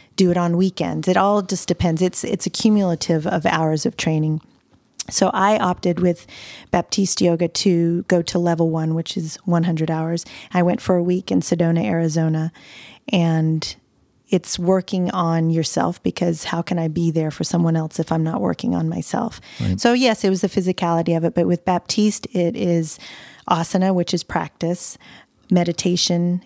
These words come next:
Speaker 1: and self-inquiry. And that for me is what is life-changing, is the self-inquiry and working on myself. And,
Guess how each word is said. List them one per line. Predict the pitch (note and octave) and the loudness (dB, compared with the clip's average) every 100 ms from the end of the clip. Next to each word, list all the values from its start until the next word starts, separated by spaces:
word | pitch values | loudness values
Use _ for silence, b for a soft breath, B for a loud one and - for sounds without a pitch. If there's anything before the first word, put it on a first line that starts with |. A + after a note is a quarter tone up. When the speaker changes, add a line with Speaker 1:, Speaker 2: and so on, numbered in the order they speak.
| - | -2
Speaker 1:
and | F3 | 0
self-inquiry. | - D#3 - D#3+ D#3 - - - F3 _ B B B B B | 0 -2 0 -2 -2 -4 -4 -4 -10 _ B B B B B
And | - F3+ E3+ E3 D#3+ D#3+ A#3+ _ _ _ _ _ _ _ - | -2 0 2 0 0 -2 -8 _ _ _ _ _ _ _ 0
that | F#3 F3+ - | 2 2 0
for | - F3 | -4 -2
me | E3+ E3 | 0 -2
is | E3 D3+ | -2 -2
what | E3+ E3 G#3 | -2 -2 -2
is | F#3+ E3+ | -2 0
life-changing, | E3 D#3+ - D#3+ D#3+ D#3+ D#3+ | 0 -2 -4 -2 -2 -2 -4
is | D#3 | -2
the | E3 | -2
self-inquiry | - E3 - F3 D#3+ E3 D#3+ | 0 -2 0 -2 -2 -2 0
and | D#3+ | 2
working | E3+ E3 F3 D#3+ | 2 0 -2 -4
on | D#3 | -4
myself. | D#3 D3 D#3+ D#3+ - - - | -6 -6 -6 -6 -8 -12 -4
And, | F3+ D#3+ D#3+ | 0 0 0